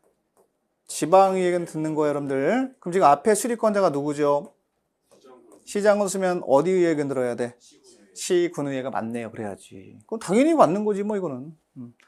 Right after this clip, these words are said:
그러니까 지방의 의견 청취를 얘기하는 거예요. 줄이면 우리가 그동안 공부했던 거 대입해서 정리하면 될 것 같고. 자, 사 번. 시장 우수는 도시군 기본계획을 변경하려면 도지사와 협의한 후, 자, 협의의 동그라미 쳐볼게.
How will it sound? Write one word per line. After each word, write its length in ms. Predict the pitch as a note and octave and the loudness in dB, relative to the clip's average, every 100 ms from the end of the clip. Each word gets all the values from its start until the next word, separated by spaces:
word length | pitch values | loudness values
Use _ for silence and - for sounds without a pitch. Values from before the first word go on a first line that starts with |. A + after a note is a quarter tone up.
| _ _ _ _ | _ _ _ _
그러니까 200 | G3 F#3 | 0 0
지방의 440 | - F#3 B3 C4+ | 2 6 6 6
의견 200 | G3 G3+ | 4 2
청취를 400 | G#3 A3 G#3+ G3 | 0 -4 -2 0
얘기하는 420 | C#3 C3 D3+ G#3 G3+ | 0 -2 -4 -6 -4
거예요. 260 | C3+ C3+ | -4 -4
줄이면 460 | - D3 F3 D#3+ B2 | -8 -4 -4 -4 -10
우리가 340 | B2+ C#3+ C#3 | -8 -6 -6
그동안 300 | - D3 D3 | -6 -4 -4
공부했던 580 | C3+ C#3+ D3+ D3+ D#3 D3 | -6 -6 -4 -4 -4 -6
거 300 | A#2 A2 C3 _ _ | -8 -10 -12 _ _
대입해서 540 | D3 D#3+ E3 D#3+ G3+ F#3 | 0 0 0 -2 -2 -4
정리하면 300 | D3 C#3+ C3 | -6 -8 -8
될 180 | A#2 | -10
것 80 | B2 | -6
같고. 600 | A#2 - G#2+ G#2+ F#3+ A#3 - _ _ _ _ | -6 -6 -8 2 2 2 -8 _ _ _ _
자, 160 | E3 | 4
사 140 | D#3 F3+ | 6 4
번. 200 | C3 - _ _ _ | 4 0 _ _ _
시장 360 | - A#3+ C4 C4 | -4 2 4 4
우수는 240 | C4+ C4+ | 4 2
도시군 400 | - E3 A#3+ B3 | 2 0 2 0
기본계획을 400 | B3 A#3+ A#3 A3+ | 0 0 2 0
변경하려면 720 | A3 D#3+ G3+ G#3+ G#3 G3+ G#3 G3+ | 2 2 2 0 0 2 0 0
도지사와 480 | D#3 F3+ F#3 F#3+ F3 | 0 0 4 4 4
협의한 360 | F3+ F3 D#3+ | 0 0 0
후, 320 | A#2+ D#3 A3 - | -2 -2 -4 -6
자, 100 | C3+ | -8
협의의 360 | - B3+ A#3+ | 0 2 2
동그라미 260 | G#3+ F3+ C3+ | 0 -4 -8
쳐볼게. 340 | C3 - - | -12 -16 -20